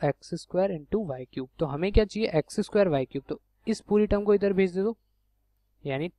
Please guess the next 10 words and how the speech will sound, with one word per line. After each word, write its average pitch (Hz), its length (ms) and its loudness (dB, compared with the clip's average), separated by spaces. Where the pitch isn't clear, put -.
टू 208 220 0
बाय 220 220 6
थ्री 220 220 0
बनेगा 220 400 0
इधर 170 240 4
आके, 208 300 2
और 139 120 0
ये 160 180 0
क्या 208 160 2
बनेगा, 196 400 -2